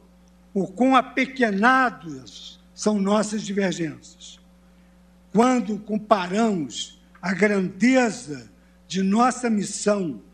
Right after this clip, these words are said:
de zelar pela força normativa da Constituição Federal. Debate não é sinônimo de combate, tampouco dissenso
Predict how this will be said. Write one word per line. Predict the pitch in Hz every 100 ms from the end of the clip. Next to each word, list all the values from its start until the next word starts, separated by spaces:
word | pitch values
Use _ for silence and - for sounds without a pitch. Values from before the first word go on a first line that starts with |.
| _ _ _ _
de | 165
zelar | 160 196 175 190 190
pela | 196 180
força | 147 - 190 190 - - 185 165 - - -
normativa | 202 190 170 - 185 185
da | 175
Constituição | 160 185 185 - 175
Federal. | 190 160 143 123 104 - _ _ _ _ _ _ _ _ -
Debate | 196 196 - 269 269 - - - - - _ _ _ _ _ -
não | 185 202
é | 208
sinônimo | 226 - 208 190 220 262 240
de | 226
combate, | - 226 180 175 143 - - - _ _ _ _ _ _ _
tampouco | - 214 - 208 208 208
dissenso | 165 170 - 214 214 196 - 208 196